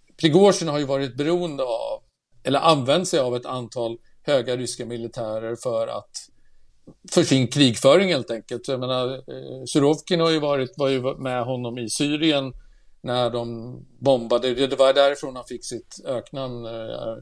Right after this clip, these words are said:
Armageddon. Att det var de, när de bombade syriska städer sönder och samman och brydde sig inte om civilbefolkningen och så vidare. Så att, eh, det är ju många höga militärer som har samarbetat med Prigozjin på,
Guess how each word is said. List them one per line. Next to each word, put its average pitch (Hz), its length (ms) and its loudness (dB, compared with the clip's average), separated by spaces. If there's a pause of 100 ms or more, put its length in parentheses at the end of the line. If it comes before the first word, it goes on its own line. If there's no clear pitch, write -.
(140)
Armageddon. 117 720 2 (560)
Att - 180 -4
det 135 60 0
var 120 300 4
de, 127 280 -2
när 131 100 0
de 131 140 0
bombade 123 500 2
syriska 120 520 -4
städer 135 440 2
sönder 117 360 -4
och 113 100 -6
samman 123 420 -4
och 113 60 -6
brydde 113 260 -2
sig 127 140 -6
inte 113 140 -6
om 107 140 -6
civilbefolkningen 120 960 -4
och 113 100 -2
så 131 80 -2
vidare. 113 440 -4 (440)
Så - 140 2
att, - 200 -4 (480)
eh, 139 80 -10 (200)
det 139 280 2
är 147 60 10
ju 156 80 8
många 160 600 6 (120)
höga 143 360 2
militärer 123 580 -4
som 123 180 -6
har 123 80 -6
samarbetat 127 1120 -4
med 113 200 -10
Prigozjin 110 540 -8
på, 113 320 -6